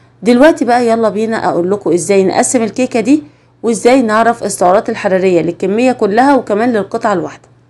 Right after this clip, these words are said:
الكيكة دي مقاس ستاشر، يعني حجمها م-، كبير مش صغير.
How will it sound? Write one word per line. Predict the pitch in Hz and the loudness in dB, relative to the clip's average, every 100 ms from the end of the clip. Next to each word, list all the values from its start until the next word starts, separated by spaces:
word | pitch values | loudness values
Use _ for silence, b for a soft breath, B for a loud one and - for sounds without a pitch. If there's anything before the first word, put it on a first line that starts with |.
| _ _ _ _ _ _ _ _ _ b b b b - | _ _ _ _ _ _ _ _ _ b b b b -2
الكيكة | 214 311 330 294 | 2 4 4 2
دي | 262 | 4
مقاس | 262 - 240 - | 2 2 0 -2
ستاشر، | 196 - 254 262 | -6 -4 -2 -2
يعني | 220 208 233 240 | 0 0 0 -2
حجمها | 220 185 196 233 | -4 -4 -2 -2
م-، | 214 | -4
كبير | - - 208 262 | -6 -4 0 0
مش | 233 | 0
صغير. | - 165 131 131 - | -2 -6 -8 -14 -20